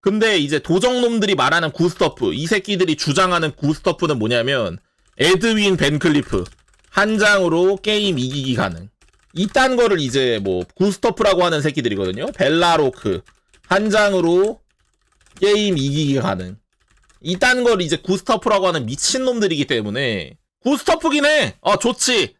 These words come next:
좋은, 굿스터프의 뜻이 좋은 것들이란 뜻이니까 좋은 것들이긴 해요. 근데 이런 것들을 굿스터프라고 하는 양심 터진 놈들이기 때문에 이런 카드를 쓸지는 모르겠어요.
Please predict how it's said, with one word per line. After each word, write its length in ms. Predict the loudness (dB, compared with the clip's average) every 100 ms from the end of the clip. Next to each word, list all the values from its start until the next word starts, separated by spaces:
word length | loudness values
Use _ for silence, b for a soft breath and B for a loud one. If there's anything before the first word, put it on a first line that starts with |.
| _
좋은, 500 | 0 2 2 0 -2
굿스터프의 600 | -2 0 0 2 0 0
뜻이 260 | -2 -2
좋은 360 | -2 -2 -2 0
것들이란 480 | -2 0 0 0 0
뜻이니까 420 | -2 -2 -2 -2
좋은 240 | 0 0
것들이긴 400 | 0 0 -2 0
해요. 340 | 0 0 -2 -6 _ _ _ _
근데 600 | -4 0 2 0 -2 -6 _ _ -6
이런 320 | 2 2 4
것들을 340 | 0 2 -2
굿스터프라고 640 | 0 -4 0 -2 0 2 2
하는 220 | 0 0
양심 320 | -2 0 -2
터진 320 | 0 -2 0
놈들이기 360 | -2 -2 -2 -2
때문에 440 | -2 -2 -2 -2
이런 320 | -2 -2 -2 -2
카드를 400 | -4 -2 -2 -2
쓸지는 380 | -4 -4 -4
모르겠어요. 580 | -2 -2 -4 -6 -12 -18